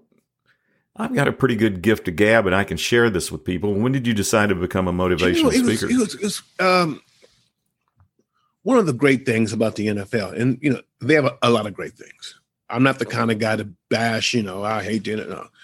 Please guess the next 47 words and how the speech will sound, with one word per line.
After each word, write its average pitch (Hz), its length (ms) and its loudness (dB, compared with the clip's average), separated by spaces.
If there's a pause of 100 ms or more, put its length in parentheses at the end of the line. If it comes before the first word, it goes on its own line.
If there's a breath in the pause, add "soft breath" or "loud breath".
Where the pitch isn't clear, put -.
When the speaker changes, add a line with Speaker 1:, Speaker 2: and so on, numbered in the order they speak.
(260 loud breath)
Speaker 2:
One 277 140 2
of 160 60 4
the 123 40 -2
great 156 180 2
things 131 220 4
about 113 380 -2
in 117 80 0
the 113 120 2
N 110 100 0
F 101 160 -12
L 135 140 4
is 107 60 -2
that 107 120 -4
they 127 140 4
have 120 360 -2 (160)
a, 107 440 -4 (300)
you 135 80 2
know, 92 300 -4 (340)
great 135 360 0
P 117 240 -2
R 139 260 2
department, - 520 -10 (140)
and 113 160 0
they 127 160 6
Speaker 1:
Mm-hmm. - 160 -8 (220 loud breath)
Speaker 2:
would 120 220 0
tap 123 300 0
the 139 80 -2
shoulder 127 360 4
of 120 140 -4
players 151 400 2
and 120 80 -2
have 139 180 0
them 135 100 0
go 135 140 0
out 135 60 0
into 135 160 -8
the 139 80 -2
community 135 480 -2 (200)
and 113 140 -6
speak 170 340 -2
and 120 100 -2
share, 135 360 -2 (180)
right? 196 220 -6 (720)
And - 80 -10
I'm 214 140 0
like, 180 280 2